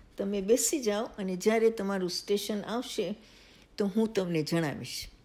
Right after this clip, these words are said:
એટલે શેખ બસમાં બેસી જાય છે. જ્યારે મસ્જિદ આવે છે તો કંડક્ટર એને કહે છે કે તમારું સ્ટેશન આવી ગયું છે. તો શ-, અ, શેખ કંડક્ટરને તેના પૈસા આપે છે.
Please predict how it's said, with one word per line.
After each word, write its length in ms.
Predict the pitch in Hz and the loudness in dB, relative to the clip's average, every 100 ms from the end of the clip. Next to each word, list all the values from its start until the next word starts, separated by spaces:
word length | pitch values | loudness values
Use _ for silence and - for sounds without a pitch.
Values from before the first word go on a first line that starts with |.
| - - | -20 -12
એટલે 200 | - 233 | -8 -4
શેખ 360 | 233 - 285 285 | -4 0 -2 0
બસમાં 560 | 220 254 - 233 202 185 | 2 2 4 0 0 4
બેસી 280 | 202 - | 4 4
જાય 220 | 156 - - | -2 -8 -10
છે. 200 | - - - - _ _ _ - _ - - _ - - - - - - - - | -14 -16 -20 -20 _ _ _ -20 _ -20 -20 _ -20 -20 -20 -20 -20 -20 -20 -12
જ્યારે 280 | 190 247 277 | -2 2 2
મસ્જિદ 540 | 254 240 262 - 294 262 | 2 0 0 -2 -2 0
આવે 260 | 285 320 | 0 0
છે 200 | 302 254 | 0 -2
તો 160 | 226 214 | 0 -2
કંડક્ટર 600 | - 226 254 254 254 220 | 0 2 2 2 -2 -2
એને 360 | 202 196 185 202 - | -2 -2 -2 -4 -4
કહે 200 | 220 226 | 4 4
છે 360 | 240 - 214 311 - - - - - - | 4 -2 -2 -4 -12 -20 -20 -20 -20 -6
કે 320 | 202 185 185 - | 0 0 0 -4
તમારું 440 | 202 202 180 185 | -2 0 2 0
સ્ટેશન 480 | 185 - 190 - 180 | 0 0 0 0 -4
આવી 300 | - 202 196 | -2 0 0
ગયું 300 | 156 147 143 | 0 -2 -4
છે. 260 | - - 320 - - - - - - - - | -6 -8 -8 -14 -20 -20 -20 -20 -20 -20 -8
તો 100 | 240 | -4
શ-, 280 | 233 - - | -2 -4 -6
અ, 300 | 226 220 214 | -2 0 0
શેખ 520 | 214 - 262 269 - - 220 - | 0 0 2 2 0 -14 -12 -10
કંડક્ટરને 680 | - 247 277 277 277 254 240 | -4 0 0 0 -4 -2 -2
તેના 280 | 233 214 202 | -2 -2 -2
પૈસા 500 | 185 214 233 - 262 | 0 0 2 0 -2
આપે 240 | 269 294 | -2 -6
છે. 280 | 285 - 285 | -6 -6 -8